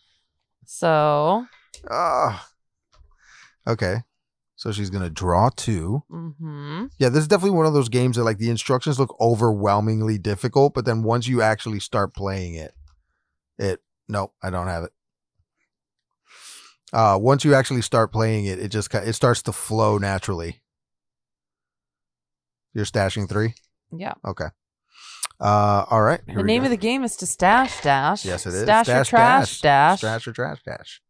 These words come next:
Speaker 1: Stash your trash.
Speaker 2: Say that
Speaker 1: Dash.
Speaker 2: three times fast.
Speaker 1: It's really difficult to say at one time, honestly.
Speaker 2: <laughs> Okay.
Speaker 1: Do people
Speaker 2: Uh,
Speaker 1: ever just, like, give you random nicknames 'cause your name rhymes with so much stuff?
Speaker 2: Yes.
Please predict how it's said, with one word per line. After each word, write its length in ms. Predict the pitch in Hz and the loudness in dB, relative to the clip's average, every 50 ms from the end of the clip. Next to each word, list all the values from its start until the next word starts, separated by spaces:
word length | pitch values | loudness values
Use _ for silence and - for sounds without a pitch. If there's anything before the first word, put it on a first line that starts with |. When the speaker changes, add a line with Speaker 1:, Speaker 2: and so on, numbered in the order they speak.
| _ _ | _ _
Speaker 1:
Stash 540 | - - - - - 185 190 196 202 - - | -14 -14 -8 -2 2 2 4 2 2 -2 -6
your 100 | 208 196 | -8 -8
trash. 480 | - - - 180 202 220 233 202 160 - - - - - - - | -8 -6 -4 -4 -2 -2 -2 -4 -6 -8 -8 -10 -12 -12 -12 -12
Speaker 2:
Say 120 | - - - | -4 -2 0
that 220 | 139 143 143 151 | 2 2 2 2
Speaker 1:
Dash. 200 | 170 180 - - - | 0 0 -4 -8 -8
Speaker 2:
three 180 | 107 104 104 | -6 -6 -4
times 320 | 92 104 90 87 87 87 90 | -4 -4 -6 -6 -6 -8 -8
fast. 420 | 92 90 85 85 85 - - - - _ _ _ _ _ _ _ _ - | -6 -4 -4 -4 -6 -8 -14 -20 -20 _ _ _ _ _ _ _ _ -12
Speaker 1:
It's 180 | 165 - - - | -12 -12 -8 -2
really 240 | - 196 208 202 | -2 0 0 0
difficult 380 | 185 - 165 - - - 180 175 | 0 -2 -4 -2 -2 -2 -2 -2
to 80 | - 170 | -4 -6
say 180 | - - 170 175 | -4 -2 -2 -2
at 80 | 170 | -2
one 180 | 185 156 165 208 | -2 -4 -4 -4
time, 320 | - - - 82 87 - | -6 -6 -6 -6 -4 -4
honestly. 480 | - 143 147 147 - - - - - - | -2 -4 -2 -4 -6 -6 -6 -4 -4 -4
Speaker 2:
<laughs> 100 | - - - 494 - - - - 539 - - _ _ _ - - - _ _ _ _ _ _ _ _ _ - - - - - _ _ _ _ _ _ | -4 -4 -4 -4 -6 -6 -6 -8 -8 -8 -10 _ _ _ -12 -12 -12 _ _ _ _ _ _ _ _ _ -20 -20 -20 -20 -20 _ _ _ _ _ _
Okay. 600 | - 101 101 101 - - 120 131 139 120 85 - - - - - | -8 -8 -8 -8 -6 -4 -2 0 0 -2 -4 -6 -12 -18 -10 -4
Speaker 1:
Do 80 | - 208 | -2 0
people 220 | 302 339 381 453 | 2 2 4 6
Speaker 2:
Uh, 140 | 453 440 392 | 6 6 6
Speaker 1:
ever 160 | 320 294 311 | 6 4 0
just, 200 | 269 269 247 - | -4 -4 -4 0
like, 220 | - 220 208 185 - | 0 0 0 0 -2
give 180 | - 190 185 | -4 -4 -4
you 240 | 185 202 196 196 190 | -4 -4 -6 -6 -2
random 440 | 180 185 170 165 165 170 170 160 165 | 0 0 0 2 0 0 -2 -2 -2
nicknames 440 | 160 156 - - 165 165 165 175 - | -4 -6 -4 -4 -4 -4 -4 -6 -6
'cause 200 | - 190 170 160 | -6 -6 -4 -4
your 80 | 165 | -4
name 280 | 160 156 151 151 156 151 | -4 -2 -4 -4 -2 -2
rhymes 280 | 139 127 127 135 143 - | -2 -2 -2 -4 -6 -8
with 100 | 151 147 | -10 -8
so 160 | - 160 151 | -6 -6 -6
much 160 | 156 156 156 | -4 -6 -8
stuff? 420 | - - - 170 165 175 180 180 - _ - | -10 -6 -2 0 2 2 0 0 -6 _ -8
Speaker 2:
Yes. 580 | 107 95 92 87 87 85 - - - - - | -4 -4 -2 -2 -2 -4 -4 -6 -6 -8 -10